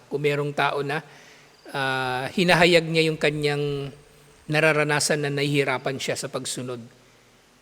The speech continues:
Hindi ito, kumbaga, hindi ito dapat nating masamain, bagkus ito ay tanda pa nga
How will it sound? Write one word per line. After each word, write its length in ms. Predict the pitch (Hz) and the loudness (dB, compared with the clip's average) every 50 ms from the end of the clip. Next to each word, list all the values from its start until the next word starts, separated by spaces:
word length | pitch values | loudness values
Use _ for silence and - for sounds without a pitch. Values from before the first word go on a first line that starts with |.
| _ _ - | _ _ -8
Hindi 320 | 143 151 147 180 175 160 | -6 -6 -4 -4 -4 -4
ito, 560 | 156 - 160 156 156 156 156 156 156 151 143 - - | -2 0 2 4 4 6 6 6 6 4 2 -2 -4
kumbaga, 400 | - 151 151 156 147 151 143 139 | -4 -4 -2 -2 -2 -2 -2 -2
hindi 320 | 131 143 151 151 165 165 | -2 -4 -4 -4 -4 -4
ito 160 | 156 - 151 143 | -2 -2 -4 -2
dapat 320 | 151 147 143 - 143 - | -2 -4 -2 -4 -8 -6
nating 320 | 151 151 147 143 147 143 | -4 -6 -4 -4 -4 -6
masamain, 720 | 143 139 - - 147 143 139 135 135 139 160 180 190 185 185 - - - - - - - _ - - | -4 -4 -4 -4 -4 -4 -4 -4 -4 -4 -4 -2 -4 -4 -6 -10 -16 -20 -20 -20 -20 -20 _ -14 -8
bagkus 360 | - 143 147 151 147 - - | -8 -6 -2 -2 -2 -2 -4
ito 240 | 160 151 - 151 143 | -8 -6 -4 -2 -2
ay 200 | 139 143 147 147 | 0 0 -4 -4
tanda 400 | 143 147 143 147 143 143 143 143 | -4 -4 -4 -4 -2 -2 -2 -2
pa 120 | 143 143 135 | -2 -4 -6
nga 180 | 139 143 147 | -4 -4 -6